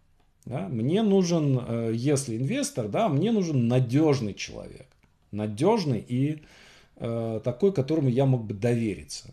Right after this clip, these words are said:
который мне удар в спину не нанесет. Да?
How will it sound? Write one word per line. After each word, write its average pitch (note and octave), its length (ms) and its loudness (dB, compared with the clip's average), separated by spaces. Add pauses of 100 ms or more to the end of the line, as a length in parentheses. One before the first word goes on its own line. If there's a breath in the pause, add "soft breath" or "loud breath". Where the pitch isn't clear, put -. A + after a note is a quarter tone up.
который C3 300 2
мне B2 360 4 (240)
удар B2+ 320 4
в - 80 -8
спину A#2 420 -2
не G2 140 -4
нанесет. A2 500 -6 (1800 loud breath)
Да? A3 340 4